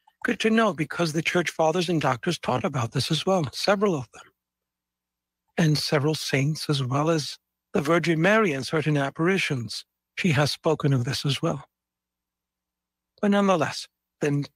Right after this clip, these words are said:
name of Jesus stops evil attacks. Now, to conclude this theme on exotheology, I'll say this. It is from my studies, from Eastern and Western church fathers and doctors and saints and mystics,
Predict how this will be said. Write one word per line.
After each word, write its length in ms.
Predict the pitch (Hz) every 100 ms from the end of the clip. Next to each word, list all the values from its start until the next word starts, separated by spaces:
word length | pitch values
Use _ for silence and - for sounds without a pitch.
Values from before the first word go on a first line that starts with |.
| _
name 420 | 160 165 220 233
of 140 | 208 151
Jesus 460 | 170 185 170 170
stops 960 | - - 170 170 170 - - - - - -
evil 380 | 175 165 160 151
attacks. 640 | - 139 120 - _ - _ _ _ _ _ _ _ _ _ -
Now, 100 | 143
to 160 | - 214
conclude 460 | 226 - 226 180
this 240 | 139 117 -
theme 240 | 160 143
on 200 | 131 139
exotheology, 720 | 165 - 151 151 151 147 131 135
I'll 100 | 123
say 240 | - 170
this. 400 | 147 127 - - _ _ _ _ - - - _
It 120 | 165
is 220 | 170 151 135 - _ _
from 160 | 175 190
my 140 | 196
studies, 800 | 190 - 190 139 - - - - _ _ _ _ _ _ _ _ _
from 220 | 160 139 - _ _
Eastern 440 | - 202 - 196 185
and 140 | 170
Western 380 | 156 147 - 160
church 260 | - 156 -
fathers 380 | 151 143 135
and 140 | 143 135
doctors 420 | 151 151 - 160
and 120 | 151
saints 400 | - 156 147 151
and 160 | 151 135
mystics, 520 | 131 - 185 - -